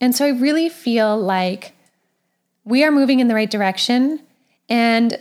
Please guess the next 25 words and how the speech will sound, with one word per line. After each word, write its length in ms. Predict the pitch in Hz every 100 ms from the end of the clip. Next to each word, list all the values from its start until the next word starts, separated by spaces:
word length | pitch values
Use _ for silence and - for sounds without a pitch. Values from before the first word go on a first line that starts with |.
| -
many 480 | 240 240 269 359 392
of 100 | 254
you, 680 | 202 208 208 226 302 370 381 _ _ _ _ _ _ _ _ 240
um, 680 | 247 247 247 247 247 247 _ _ _ -
I 80 | 254
was 120 | 269
just 180 | 330 349
asking 360 | 320 320 302
my 100 | 262
guides 320 | 240 247 247
if 160 | 247 208
they 140 | 269
had 160 | 269 262
a 40 |
percentage 560 | 262 240 - 233 240 233
of 100 | 202
how 220 | - 226
many 240 | 240 247 233
of 80 |
us 220 | 208 214 247
are 40 |
gonna 180 | 214 208
come 220 | - 202
back 280 | 185 196 247
again. 420 | 247 269 294